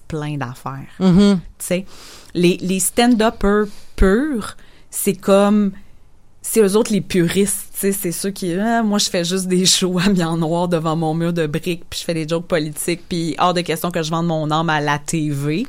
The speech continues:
Speaker 2: Mais en même temps, dans ce marché-là,
Speaker 1: C'est les puristes,
Speaker 2: tu peux
Speaker 1: c'est
Speaker 2: faire
Speaker 1: ça, eux
Speaker 2: ça,
Speaker 1: autres.
Speaker 2: puis gagner très bien ta vie, tu sais.
Speaker 1: Juste le mur de briques, peut-être pas.
Speaker 2: Oh, mais, eh, tu pourrais quand même avoir une, tu pourrais quand même vivre, là, tu sais. Je, je sais pas si au Québec,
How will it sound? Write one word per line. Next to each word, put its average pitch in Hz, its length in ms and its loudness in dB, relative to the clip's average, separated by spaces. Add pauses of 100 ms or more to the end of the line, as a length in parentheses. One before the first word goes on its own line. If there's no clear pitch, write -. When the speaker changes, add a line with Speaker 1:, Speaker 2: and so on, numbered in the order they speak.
Speaker 2:
Mais 202 80 6
en 196 60 8
même 180 180 2
temps, 202 220 4 (180)
dans 170 200 6
ce 165 220 2
marché-là, 175 720 6
Speaker 1:
C'est 208 60 6
les 175 60 6
puristes, 180 320 0
Speaker 2:
tu - 60 -4
peux 208 160 6
Speaker 1:
c'est 147 60 -2
Speaker 2:
faire 170 240 6
Speaker 1:
ça, 160 80 2
eux 147 40 0
Speaker 2:
ça, 202 180 6
Speaker 1:
autres. 208 100 -2
Speaker 2:
puis 170 120 -4
gagner 165 640 2
très 170 260 0
bien 160 200 -2
ta 151 240 2
vie, 156 460 -4
tu - 80 -14
sais. 160 320 -4 (760)
Speaker 1:
Juste 196 440 0
le 277 100 6
mur 254 200 4
de 233 120 4
briques, 208 320 0 (160)
peut-être 214 480 2 (160)
pas. 202 80 4
Speaker 2:
Oh, 190 520 6
mais, 180 380 2
eh, 185 220 -4
tu - 220 -12
pourrais 202 180 0
quand 208 180 4
même 240 120 4
avoir 190 200 4
une, 180 220 0
tu - 520 -20
pourrais 240 120 -4
quand 285 100 6
même 294 160 6
vivre, 147 360 -4
là, 208 280 6
tu - 100 -12
sais. 214 280 2 (340)
Je, 190 220 2
je 190 80 2
sais 196 120 0
pas 277 140 4
si 220 500 0
au 180 120 2
Québec, 196 420 2